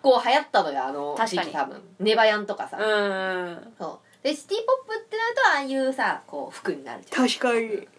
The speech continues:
Speaker 1: じゃないのかなって勝手に思ってる。
Speaker 2: それが前に出てきたのね。
Speaker 1: ほうほうほう。まあね、洋服はね、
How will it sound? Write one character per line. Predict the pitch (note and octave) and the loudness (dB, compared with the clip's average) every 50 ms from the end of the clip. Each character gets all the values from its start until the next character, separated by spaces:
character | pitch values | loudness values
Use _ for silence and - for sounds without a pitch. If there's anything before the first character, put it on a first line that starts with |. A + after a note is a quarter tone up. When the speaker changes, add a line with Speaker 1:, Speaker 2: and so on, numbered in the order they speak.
| _ _ _ _ _ _ _ _ _ _ _ _ | _ _ _ _ _ _ _ _ _ _ _ _
Speaker 1:
じ | D#3 | -10
ゃ | C#3+ | -6
な | D3+ F3+ G3+ | -4 -2 -2
い | F3 | -2
の | D3 C3 | -4 -4
か | A#2+ C3+ | -4 -2
な | F#3+ B3+ | 0 0
っ | F4 - | -2 -2
て | _ - D#3+ | _ -8 -8
勝 | - D3 - - - | -6 -6 -8 -8 -10
手 | D3+ | -10
に | D3 C#3+ | -10 -10
思 | C#3 C#3 C3 | -10 -12 -14
っ | |
て | - _ - | -16 _ -20
る。 | - - - - - - - - - | -20 -18 -18 -16 -16 -14 -14 -2 0
Speaker 2:
そ | C#4 C4+ | 2 2
れ | C4 B3+ | 2 2
が | B3 B3+ B3+ B3+ | 2 0 0 0
前 | A#3+ B3+ B3+ B3 A3+ | 0 -2 -2 -2 -4
に | G#3 G3+ | -8 -2
出 | G3+ G#3 G#3 | -2 -2 0
て | G3+ F#3+ | 0 -4
き | - - | -6 -8
た | - | -12
の | - - - | -16 -14 -14
ね。 | - - - _ _ _ _ | -16 -18 -18 _ _ _ _
Speaker 1:
ほ | - A3 F#3+ | 2 2 2
う | - | 4
ほ | - D3 - | 2 -2 -4
う | - | -4
ほ | - - - - _ _ _ _ - - _ _ _ _ - - - - - - - - - - - - - - _ - - _ _ _ _ - _ _ - | -6 -10 -12 -12 _ _ _ _ -20 -20 _ _ _ _ -12 -10 -10 -10 -8 -10 -10 -12 -12 -16 -20 -20 -20 -20 _ -20 -20 _ _ _ _ -20 _ _ -10
う。 | |
ま | - - - _ _ _ _ - - - | -10 -10 -10 _ _ _ _ -20 -20 -20
あ | - | -20
ね、 | - - D#3+ D#3 | -20 -20 -18 -16
洋 | D3+ D#3 | -16 -16
服 | D#3+ - _ - G#3 | -18 -20 _ -8 -6
は | G3+ G3+ | -6 -6
ね、 | G#3 G#3 G#3 - | -6 -10 -12 -14